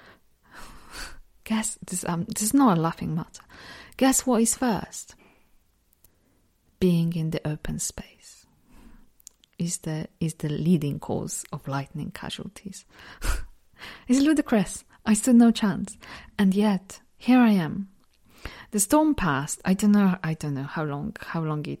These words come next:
it lasted. I was completely knackered. And then I looked around, and actually,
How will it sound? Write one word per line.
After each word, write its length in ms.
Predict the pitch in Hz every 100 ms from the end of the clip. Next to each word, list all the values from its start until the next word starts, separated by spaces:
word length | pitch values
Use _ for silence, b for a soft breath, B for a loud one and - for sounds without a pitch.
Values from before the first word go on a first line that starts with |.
| _
it 180 | - 156
lasted. 600 | 165 156 - - - - - B B B
I 60 | 185
was 180 | 185
completely 680 | - - 190 180 196 196 185
knackered. 840 | 175 175 165 - - 143 147 190 - B B B
And 80 | 185
then 80 | 202
I 120 | 202
looked 340 | 202 254 -
around, 500 | 202 196 190 90 82 -
and 100 | 196
actually, 460 | 226 - 156 160